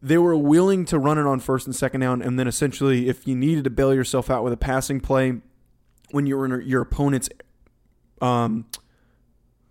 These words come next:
field position, they, that's what they essentially were doing, and then they weren't picking it up, and they were kicking field goals. Instead, I say maybe on first or second down, try and throw past the sticks or throw a little bit in front of the sticks and try and pick up a little bit yards after catch.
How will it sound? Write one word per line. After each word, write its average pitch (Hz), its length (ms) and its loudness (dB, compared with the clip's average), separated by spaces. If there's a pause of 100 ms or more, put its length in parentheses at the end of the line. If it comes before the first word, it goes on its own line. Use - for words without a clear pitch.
(200)
field 160 260 2
position, 135 560 0 (460)
they, 143 160 4
that's 156 260 2
what 160 100 -2
they 160 120 2
essentially 139 340 -2
were 131 60 -2
doing, 135 220 2
and 127 100 -2
then 127 80 0
they 127 80 0
weren't 135 260 -2
picking 143 240 -2
it 131 60 -2
up, 131 80 -2
and 131 100 -8
they 123 40 -6
were 120 60 -6
kicking 127 320 -8
field 127 300 -2
goals. - 200 -14 (240)
Instead, 156 360 0
I 143 80 2
say 147 220 -2
maybe 151 240 2
on 143 120 2
first 139 260 -2
or 135 40 -8
second 139 300 -4
down, 135 260 0 (240)
try 143 300 2
and 160 100 0
throw 147 240 4
past 139 320 -2
the 131 80 -6
sticks - 300 -2
or 135 80 -4
throw 135 280 2
a 131 60 2
little 131 200 0
bit 131 200 -2 (320)
in 127 120 -4
front 165 260 2
of 147 40 0
the 139 80 0
sticks - 280 -4
and 123 80 -8
try 156 140 -4
and 143 120 -2
pick 156 160 -2
up 131 120 -4
a 135 40 -2
little 135 180 0
bit 131 120 -2
yards 131 260 2
after 131 220 -2
catch. - 420 -2